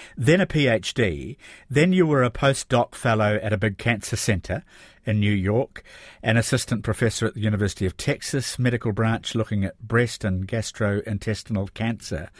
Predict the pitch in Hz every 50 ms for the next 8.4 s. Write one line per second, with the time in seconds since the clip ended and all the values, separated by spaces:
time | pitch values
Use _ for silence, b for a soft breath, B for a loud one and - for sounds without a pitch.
0 | B B B B B B B B 139 147 156 156 147 180 214 226 233 214 165 156
1 | 170 190 202 180 - - 147 135 - - 170 160 - - 131 - - 147 - -
2 | 147 - - - - - - 165 185 208 202 190 - - 87 69 - - b b
3 | b b b b b b b b 147 160 175 160 160 165 202 214 170 160 113 98
4 | - b b b b b 147 151 160 151 147 160 160 160 - - 165 156 - 160
5 | 147 147 151 165 202 190 117 78 71 - b b b b b b - - - 170
6 | 170 170 165 - - - - 214 240 208 107 - - 127 139 151 147 135 180 233
7 | 226 180 - - 202 208 180 135 120 104 131 156 160 131 113 107 - - 120 107
8 | 117 131 123 104 64 58 -